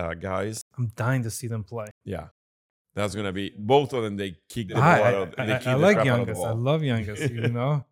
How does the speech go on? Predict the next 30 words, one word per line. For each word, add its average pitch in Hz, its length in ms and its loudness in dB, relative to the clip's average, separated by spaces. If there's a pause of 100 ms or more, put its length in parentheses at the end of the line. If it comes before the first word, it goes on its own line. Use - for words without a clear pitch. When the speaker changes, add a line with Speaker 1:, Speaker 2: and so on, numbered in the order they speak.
(680)
Speaker 1:
And 113 200 0
his 107 180 -4
Vibora 147 540 0
is 98 140 -8
brutal, 110 580 -4
man. 95 480 -8
He 123 120 -10
hits 110 260 -10
that 95 220 -8
Vibora 104 460 -4
with 107 180 -6
so 135 220 0
Speaker 2:
Yeah. 107 80 -2
Speaker 1:
much 104 380 -6 (300)
venom. 110 680 0
It's 92 240 -10
ridiculous. 85 800 -8 (720)
Uh, 92 460 -2 (200)
this 123 180 -4
is 165 80 -4
another 113 260 -2
couple 107 420 -6
that 90 180 -6
I 87 100 -8
like, 87 260 -8
Moyano 98 840 -4
and, 87 480 -6
and 82 480 -10
Francisco 90 500 -10
Gil. 87 320 -10